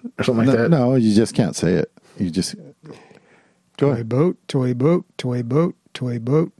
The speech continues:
Speaker 3: toy boat, toy boat, toy boat. Is that five?
Speaker 2: Yeah,
Speaker 3: Six.
Speaker 2: that was six. A little faster.
Speaker 3: A little, little
Speaker 2: Oh.
Speaker 3: extra one in there for you.
Speaker 2: You end up at toy boy,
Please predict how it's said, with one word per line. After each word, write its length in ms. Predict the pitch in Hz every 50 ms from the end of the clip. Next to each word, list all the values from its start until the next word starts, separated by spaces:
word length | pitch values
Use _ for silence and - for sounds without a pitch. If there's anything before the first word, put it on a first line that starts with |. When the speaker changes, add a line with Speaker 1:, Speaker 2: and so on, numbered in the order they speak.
| -
Speaker 3:
toy 240 | - - 127 120 120
boat, 340 | 117 113 135 156 165 175 - _ _ _ -
toy 260 | - - 131 127 120 107
boat, 340 | 113 110 117 120 123 139 - _ _ _ _ -
toy 260 | - - 127 117 113
boat. 460 | 107 107 107 98 127 123 117 117 - _ _ _ _ _ - - - - - - - - - - -
Is 100 | - -
that 140 | 135 113
five? 380 | - - 151 139 151 156 143 - - - 143
Speaker 2:
Yeah, 120 | 190 175 -
Speaker 3:
Six. 300 | 139 131 - - 98 95
Speaker 2:
that 60 | 104 120
was 100 | 123 -
six. 400 | - 127 120 - - - - - _ _ _ _ _ _ _ -
A 160 | - - - -
little 220 | - 123 135 139
faster. 280 | - 139 147 135 - -
Speaker 3:
A 40 |
little, 160 | 143 151 143 -
little 180 | 151 156 151 139
Speaker 2:
Oh. 20 |
Speaker 3:
extra 300 | 135 123 - - 139 123
one 160 | 120 117 117
in 120 | 117 113 113
there 140 | 110 110
for 240 | 104 - 123 120 113 123
you. 40 | 151
Speaker 2:
You 120 | 165 170
end 140 | 196 208 208
up 140 | 220 156 180
at 120 | 127 -
toy 220 | - - 147 139 113
boy, 360 | 92 92 95 110 98 82